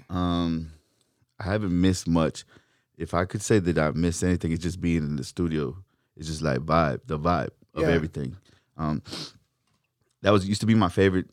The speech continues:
Speaker 1: That was my favorite thing of, of everything, right? It was the, it was the experience of being around my homies in the, in the, uh, studio or whether we were performing or whatever. It was just the vibe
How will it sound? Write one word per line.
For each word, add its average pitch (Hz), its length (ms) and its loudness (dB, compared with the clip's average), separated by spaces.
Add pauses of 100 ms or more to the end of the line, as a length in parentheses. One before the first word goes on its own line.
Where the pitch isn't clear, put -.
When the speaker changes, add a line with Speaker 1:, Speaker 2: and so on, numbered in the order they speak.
(200)
Speaker 1:
That 98 120 4
was 107 140 6
my 87 160 4
favorite 95 300 4
thing 92 140 2
of, 80 220 0
of 82 140 0
everything, 82 420 4
right? 82 160 2
It 82 40 2
was 82 180 0
the, 80 220 0
it 87 60 2
was 80 180 -4
the 80 140 -2
experience 90 420 0
of 85 180 -2
being 87 240 4
around 85 300 4
my 85 80 2
homies 90 420 2 (300)
in 87 160 2
the, 85 80 2 (220)
in 90 160 4
the, 82 120 4
uh, 80 160 4
studio 87 600 4
or 80 280 0
whether 82 320 -2
we 85 140 -4
were 82 160 -4
performing 90 560 0
or 80 60 0
whatever. 87 260 2
It 101 40 6
was 107 80 4
just 92 160 2
the 87 60 0
vibe 85 360 2